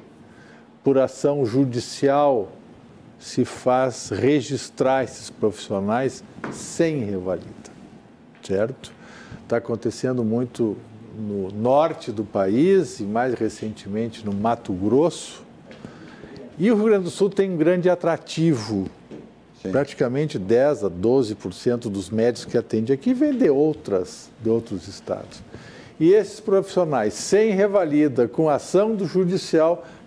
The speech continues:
Speaker 1: querem começar a trabalhar aqui no estado sem a qualificação do conselho. E esse é um outro dado que a gente tá dando, assim, muita importância e também trazendo esse tipo de chamamento à população. Consulte o conselho,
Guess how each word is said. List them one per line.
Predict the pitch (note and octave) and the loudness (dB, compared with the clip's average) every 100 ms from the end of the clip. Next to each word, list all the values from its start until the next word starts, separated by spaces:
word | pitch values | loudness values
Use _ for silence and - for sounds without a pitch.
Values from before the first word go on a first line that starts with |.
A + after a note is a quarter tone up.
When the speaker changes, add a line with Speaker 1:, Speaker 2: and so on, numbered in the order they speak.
| - | -2
Speaker 1:
querem | G#3 F3 E3 F3+ | 2 2 2 -2
começar | F3+ B3+ C4+ - E3 C3+ | -4 -2 -2 0 0 2
a | D3 | 0
trabalhar | D3+ D#3 E3 C#3 A2+ | 0 0 2 2 2
aqui | A#2 - B2+ | 2 -2 -6
no | B2+ | -4
estado | D#3+ - D#3+ E3+ F3+ | -4 -2 0 0 -2
sem | - - G#3 G3+ | -6 0 2 2
a | F3 | 2
qualificação | E3 D3 B2+ - B2+ A2+ - A2+ | 2 0 -2 -4 -2 -2 -2 -4
do | G#2 | -4
conselho. | - G2+ - G#2+ F#2+ - - - - - - - - - - | -8 -10 -8 -8 -8 -12 -20 -20 -20 -20 -20 -20 -20 -20 -2
E | A#2+ | 0
esse | C#3 - | 2 0
é | |
um | D3+ | 2
outro | C#3 C#3+ A#2 | 2 2 0
dado | A#2+ B2+ C#3+ C#3+ | 2 2 2 -2
que | |
a | B2 | -2
gente | A2+ | -2
tá | - A2+ | 0 0
dando, | G#2 G#2 | 0 -2
assim, | G#2 G2 | -4 -4
muita | A2 E3 F#3 | 0 2 2
importância | E3 F3+ D#3+ D#3+ C#3+ D#3+ - C#3+ | 2 2 2 2 2 -2 0 2
e | G#2+ | 2
também | - A#2 A#2+ | 0 0 2
trazendo | B2+ A#2 G#2+ - C#3 C#3 | 0 0 0 2 0 2
esse | B2 - | -2 -4
tipo | G2+ - D3+ D#3 B2 | -8 -2 -2 0 -4
de | |
chamamento | G2+ - A#2+ G#2+ G2+ C3 F3 F#3 | -4 0 0 2 0 0 0 -2
à | |
população. | A#2 A#2 - A2+ G2+ - G2+ F#2+ - - - - - - - - | -2 -2 -2 -2 -2 -4 -10 -12 -20 -20 -20 -20 -20 -20 -20 -10
Consulte | A#3+ - D4+ A#3+ | -6 2 2 2
o | A3 | -2
conselho, | A3+ F3 F#3+ G#3 G#3 | -4 0 4 2 0